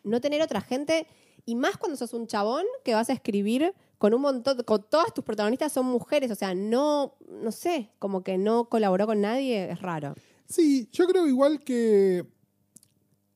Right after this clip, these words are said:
Speaker 2: y vuelvo a algo de la temporada uno, a pesar de las recontra gran escala de todo, las actrices, el nivel de riqueza, lo cara que fue la producción, no dejaba de ser un producto con cierta cosa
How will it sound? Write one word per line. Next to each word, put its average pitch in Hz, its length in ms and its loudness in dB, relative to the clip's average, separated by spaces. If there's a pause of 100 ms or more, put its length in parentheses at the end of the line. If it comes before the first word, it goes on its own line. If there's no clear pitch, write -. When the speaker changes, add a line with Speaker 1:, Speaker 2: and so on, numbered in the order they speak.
(600)
Speaker 2:
y 226 140 4
vuelvo 311 340 0
a 254 60 -2
algo 262 220 0
de 202 120 2
la 156 120 0
temporada 160 500 0
uno, 117 400 -2 (200)
a 190 120 -8
pesar 339 400 0
de 320 180 2
las 147 500 0 (140)
recontra 147 920 2
gran 233 280 4
escala 165 480 2
de 117 120 0
todo, 113 460 -2 (300)
las 127 280 -6
actrices, 123 960 0
el 120 200 -6
nivel 139 320 2
de 139 120 2
riqueza, 123 640 -2
lo 139 200 2
cara 185 300 0
que 139 100 -6
fue 143 160 -4
la 139 120 -2
producción, 123 720 -2 (420)
no 285 180 0
dejaba 320 360 0
de 277 80 0
ser 277 120 -2
un 269 120 0
producto 240 440 0
con 196 180 -2
cierta 226 360 -4
cosa 208 360 -2